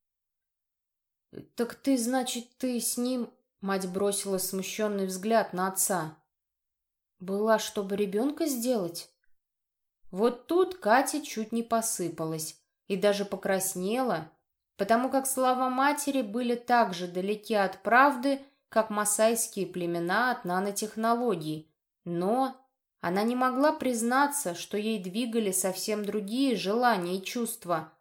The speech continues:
просто не могла, поэтому неопределенно пожала плечами. «А Жанна знает?» «Еще нет».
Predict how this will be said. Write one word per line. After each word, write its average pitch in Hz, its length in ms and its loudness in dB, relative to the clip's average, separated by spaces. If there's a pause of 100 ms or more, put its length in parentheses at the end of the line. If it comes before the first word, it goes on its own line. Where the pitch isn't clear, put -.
(160)
просто 240 460 0
не 196 120 -2
могла, 214 640 0 (280)
поэтому 170 380 -2
неопределенно 170 840 -2
пожала 170 460 -4
плечами. 160 720 -8 (1500)
«А 202 160 -2
Жанна 190 500 0
знает?» 208 580 -2 (840)
«Еще 208 420 -4
нет». 196 460 -2